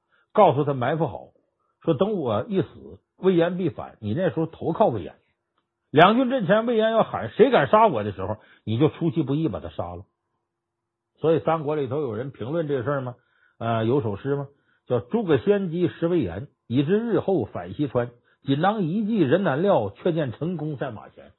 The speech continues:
就诸葛亮早安排好了。所以诸葛亮呢，自己都要死了，还要费这么大劲儿杀魏延，为啥呢？就是为了给刘备的儿子刘禅呢铺路。因为他曾经答应刘备，在刘备死后呢，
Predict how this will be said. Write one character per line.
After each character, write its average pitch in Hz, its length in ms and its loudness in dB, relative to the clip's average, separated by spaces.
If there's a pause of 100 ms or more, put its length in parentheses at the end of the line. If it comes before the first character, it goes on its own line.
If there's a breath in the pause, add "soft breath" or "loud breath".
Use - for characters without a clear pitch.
(300)
就 117 80 -12
诸 165 160 -10
葛 139 100 -6
亮 156 220 -6
早 76 140 -14
安 117 220 -8
排 165 120 -2
好 73 140 -12 (100)
了。 - 140 -20 (1040 soft breath)
所 262 120 10
以 247 60 6
诸 285 160 4
葛 233 80 8
亮 269 240 4
呢， 202 140 -4 (760)
自 254 160 2
己 175 140 4
都 214 100 6
要 240 160 6
死 - 160 -10
了， 92 340 -6
还 170 120 0
要 208 80 4
费 220 220 0
这 254 100 6
么 220 120 0
大 175 160 4
劲 175 120 0
儿 147 60 0
杀 139 180 0
魏 139 140 0
延， 113 180 -4
为 180 140 4
啥 101 120 -6
呢？ 95 160 -12 (280)
就 220 180 2
是 165 100 2
为 190 200 4
了 180 100 2
给 101 160 -2
刘 120 160 0
备 170 180 2
的 123 80 0
儿 113 160 -2
子 139 100 2
刘 123 200 -2
禅 151 280 0
呢 76 180 -18
铺 135 160 -2
路。 170 160 -2 (640 soft breath)
因 226 160 6
为 262 120 4
他 214 120 2
曾 226 200 0
经 233 140 0
答 131 200 0
应 220 120 0
刘 113 120 -2
备， 127 140 -2
在 214 240 -2
刘 208 160 4
备 240 160 2
死 98 200 -4
后 175 240 -2
呢， 117 140 -10